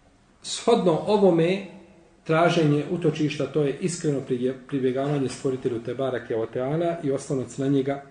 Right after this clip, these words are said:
prvenstveno svojim srcem. Kaže šejhul Islam Ibn Tejmije, rahimehullahu ta'ala, islamski učenjaci su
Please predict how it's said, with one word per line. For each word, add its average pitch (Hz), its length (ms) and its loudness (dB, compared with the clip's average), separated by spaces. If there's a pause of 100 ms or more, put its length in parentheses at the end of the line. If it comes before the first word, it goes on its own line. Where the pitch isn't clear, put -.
(520)
prvenstveno 135 560 0
svojim 113 300 -8
srcem. - 420 -4 (1040)
Kaže 180 160 6
šejhul 165 280 0
Islam 147 240 0
Ibn 139 180 0
Tejmije, 135 440 0 (100)
rahimehullahu 123 720 -8
ta'ala, 131 400 -4 (920)
islamski 175 540 0
učenjaci 160 420 -2
su - 80 -12